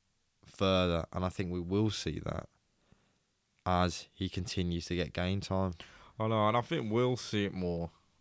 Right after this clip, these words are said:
Speaker 2: on a personal level once we're back in bloody Saint Andrews.
Speaker 1: Uh, definitely, <laughs> definitely. But I
Speaker 2: Feels
Speaker 1: think as
Speaker 2: like
Speaker 1: well
Speaker 2: we haven't been there for years.
Speaker 1: I know, man, it does. It really does.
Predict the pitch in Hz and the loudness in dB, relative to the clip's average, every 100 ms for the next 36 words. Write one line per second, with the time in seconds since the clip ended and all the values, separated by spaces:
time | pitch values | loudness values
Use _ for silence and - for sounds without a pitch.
0 | - 92 - - 113 110 - 95 85 80 | -4 -4 -2 2 2 2 0 -6 -4 -6
1 | - 80 - - - - - - 117 113 | -8 -12 -12 -20 -20 -20 -20 -4 -2 0
2 | 107 95 98 - 98 95 - 98 87 131 | -2 0 0 0 -2 -2 0 0 0 -2
3 | 131 135 110 - 90 104 - 95 82 85 | -2 -2 -4 -6 4 4 4 0 0 0
4 | - 95 - 92 73 80 - 110 127 - | 0 -2 -2 -4 -4 -6 -2 2 4 4
5 | 156 123 123 104 101 101 101 95 95 107 | 4 6 8 8 4 0 0 0 -2 -4
6 | 92 117 165 175 - - 85 85 85 78 | -4 -4 -2 -4 -6 -4 0 4 2 2
7 | 78 69 85 80 - - _ 90 87 90 | 0 0 2 2 -2 -12 _ -6 0 2
8 | 90 85 80 80 80 - | 2 0 0 0 0 -6